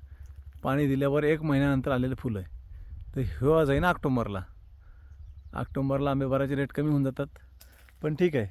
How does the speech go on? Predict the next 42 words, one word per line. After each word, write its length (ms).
चारशे 260
पाचशे 240
रुपये 200
कॅरेटने 280
गेला 220
तरी 80
हरकत 300
नाही. 220
अशा 160
काही 220
झाडं 200
इथं 220
जायला 200
लागले. 200
अठरा 260
वर्षाचा 320
बाग 180
आहे, 100
त्याच्यामुळं 360
आता 1080
झाडं 200
पण 220
वीक, 300
अं, 380
वीक 240
झाले 220
भरपूर. 320
काही 180
झाडं 260
तुम्हाला 260
हे 60
बघा, 180
हे 540
असे 220
पण 140
माल 280
पाहायला 320
मिळते. 360
माल 220
भरपूर 340
येतो 180
याच्यामध्ये, 460